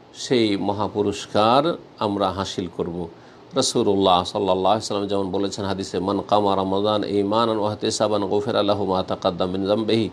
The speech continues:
রমজান মাসে আল্লাহর প্রতি ঈমানের সাথে আর নেকির আশায় যারা কিয়াম করবে,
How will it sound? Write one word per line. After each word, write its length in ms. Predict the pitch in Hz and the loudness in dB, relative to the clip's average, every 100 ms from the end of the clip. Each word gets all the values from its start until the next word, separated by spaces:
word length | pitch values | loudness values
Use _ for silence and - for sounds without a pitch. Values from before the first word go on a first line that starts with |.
| - - - - - | -8 -20 -20 -12 -2
রমজান 580 | 104 110 120 120 131 127 | 4 4 6 4 4 4
মাসে 460 | 127 120 - 113 | 2 0 -2 0
আল্লাহর 340 | 95 117 117 113 | 0 2 0 0
প্রতি 400 | 120 117 117 107 | -2 -4 -4 -2
ঈমানের 400 | 107 127 156 151 | 2 4 4 2
সাথে 480 | - 131 - 117 98 | 0 -2 0 0 0
আর 100 | 104 | 0
নেকির 500 | 107 117 135 147 113 | -2 -2 0 0 0
আশায় 440 | 113 - 110 107 | -2 -2 -2 -2
যারা 380 | 101 101 101 98 | 0 2 2 2
কিয়াম 440 | 95 101 101 127 143 | 0 2 4 2 2
করবে, 600 | 143 131 110 104 87 | 2 2 2 0 0